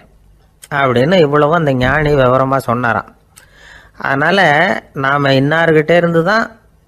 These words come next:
இதை கத்துக்கணுங்கிறது இல்ல, யாருகிட்ட இருந்தும் எதையும் கத்துக்கலாம். நம்மால் ஒருத்தன் ஒரு நாய் வளர்த்துக்கிட்டு இருந்தான்.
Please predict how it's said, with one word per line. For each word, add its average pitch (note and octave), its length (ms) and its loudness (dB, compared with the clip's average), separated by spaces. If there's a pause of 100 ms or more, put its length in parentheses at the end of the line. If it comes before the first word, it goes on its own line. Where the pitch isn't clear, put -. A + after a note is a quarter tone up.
(160)
இதை D#3 260 2
கத்துக்கணுங்கிறது E3 840 0
இல்ல, B2 340 -2 (640)
யாருகிட்ட D#3+ 680 2
இருந்தும் E3 560 2
எதையும் D#3 440 2
கத்துக்கலாம். A#2 460 -2 (1040)
நம்மால் D3+ 440 0
ஒருத்தன் C#3+ 400 0 (1080)
ஒரு C#3+ 160 2
நாய் E3 280 2
வளர்த்துக்கிட்டு C3 380 0
இருந்தான். A#2 360 -2